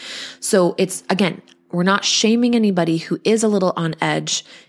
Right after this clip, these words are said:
in these moments, right? As moms, that's part of our duty, is to protect our children. But when it is to the point where your kids can't even do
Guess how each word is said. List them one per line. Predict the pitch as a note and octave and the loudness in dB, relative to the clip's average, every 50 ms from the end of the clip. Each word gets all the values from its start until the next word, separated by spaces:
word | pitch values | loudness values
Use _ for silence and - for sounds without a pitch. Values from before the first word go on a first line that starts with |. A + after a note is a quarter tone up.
| _ _ | _ _
in | - F#3 F3 | -4 -4 -2
these | E3+ D#3+ D#3 E3 | -2 -4 -2 -2
moments, | F3 G3 A#3 C4 A#3 E3 - - - - - - | 0 0 2 2 0 0 -2 -4 -6 -10 -12 -6
right? | - F3 E3 F3 G#3 - | -4 -2 0 0 -2 0
As | - E3+ E3+ D#3+ E3+ | -2 -2 -2 0 0
moms, | F3 F#3+ G#3+ B3 A#3+ F#3+ F3 F3 E3 - - - - | 0 0 2 2 2 0 0 -2 -6 -8 -10 -8 -8
that's | E3+ E3+ - - _ | -8 -8 -8 -12 _
part | - - - - - C4+ C#4 C4 - - - | -14 -12 -10 -2 0 0 0 0 -2 -2 -2
of | E3 D#3+ D#3 D#3 D#3 F#3 - - | 0 0 0 0 -2 -4 -6 -4
our | E3 D#3+ D#3 | -4 -4 -4
duty, | D#3+ - - B3+ D#4 C4 G#3 F3 D3 - - | -6 -4 0 0 0 2 2 0 -2 0 0
is | A3+ C#4 E4+ F4 D#4 - | 0 0 2 0 -2 -4
to | - - F3 | -6 -6 -6
protect | - F3+ E3 - - - C#4+ - - | -6 -6 -6 -4 -4 -4 -4 -4 -6
our | F3+ D#3 | -6 -6
children. | - - G3 - - - _ - - - - - - - - _ _ | -4 -6 -6 -8 -8 -14 _ -20 -18 -18 -18 -18 -18 -20 -20 _ _
But | E3+ D#3+ G#3 F#3 - - - - - - - - - - _ _ | -2 2 2 2 2 0 -4 -6 -8 -8 -8 -14 -20 -20 _ _
when | _ - F3+ F#3+ G3 G3+ G#3 G#3+ | _ 0 2 2 4 4 4 2
it | A3+ - G#3+ | 2 2 2
is | G#3+ G#3 G3 G3 | 2 2 0 0
to | - G3+ | -4 -2
the | F#3 E3+ | -2 -2
point | - - - - F#3+ F3+ - | -4 -4 -4 -2 -2 -2 -2
where | - E3+ D#3 D3+ | -2 -2 0 0
your | D3+ D#3 D#3+ D#3 | 0 0 -2 -2
kids | D#3+ - - G#3+ G#3 G#3+ - | -2 -2 0 0 0 -2 -6
can't | - - G#3 F3 - F3+ | -4 -2 -4 -2 0 -2
even | F#3 E3+ F3 E3 | -2 -2 -4 -4
do | D#3+ F3 E3 | -2 -4 -4